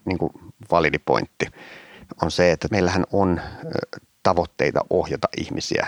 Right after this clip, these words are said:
niin kuin, järkevimpiin liikennemuotoihin. Ja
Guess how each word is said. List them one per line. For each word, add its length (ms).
niin 160
kuin, 160
järkevimpiin 640
liikennemuotoihin. 840
Ja 240